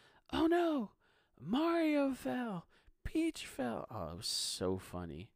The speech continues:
Um, but yeah, she's, she's, like, hooked. She loves it. She loves to watch it. Uh, so I got to spend some time with her. Then,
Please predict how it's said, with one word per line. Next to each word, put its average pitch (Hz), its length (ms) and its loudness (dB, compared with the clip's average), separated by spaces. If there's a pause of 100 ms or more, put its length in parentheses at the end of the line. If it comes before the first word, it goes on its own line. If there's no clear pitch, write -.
(640)
Um, 90 460 -4 (1900)
but - 160 -2
yeah, 92 200 -2
she's, - 520 -4
she's, - 400 -10
like, 78 240 -6 (240)
hooked. - 420 -8
She - 240 -8
loves 104 320 0
it. 87 160 -4 (320)
She - 180 -12
loves 92 280 -2
to 92 80 -2
watch 82 340 0
it. 69 140 -12 (880)
Uh, 85 340 -4
so - 200 -6
I 95 100 0
got 98 160 -4
to - 60 -8
spend - 280 -4
some - 100 -10
time 92 220 -4
with 92 140 -10
her. 131 260 2
Then, 95 340 -6